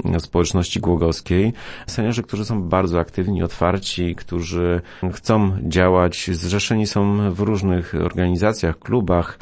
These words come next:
e, stowarzyszeniach na terenie Głogowa. Teraz poprzez, mm, Radę Seniorów, którą powołujemy w naszym mieście, będą mogli,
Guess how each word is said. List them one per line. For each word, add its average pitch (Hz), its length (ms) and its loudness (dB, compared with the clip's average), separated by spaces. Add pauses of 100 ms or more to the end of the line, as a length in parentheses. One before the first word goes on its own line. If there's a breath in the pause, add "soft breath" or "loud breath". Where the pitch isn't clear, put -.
e, 90 140 -2
stowarzyszeniach 95 920 2
na 90 100 0
terenie 87 400 2
Głogowa. 85 720 0
Teraz 135 420 -2 (120)
poprzez, - 580 -2 (380 loud breath)
mm, 85 260 0
Radę 110 260 2
Seniorów, 104 480 2
którą 95 280 0
powołujemy 92 580 2
w 87 60 0
naszym 90 320 0
mieście, 90 400 0
będą 139 240 2
mogli, 98 480 2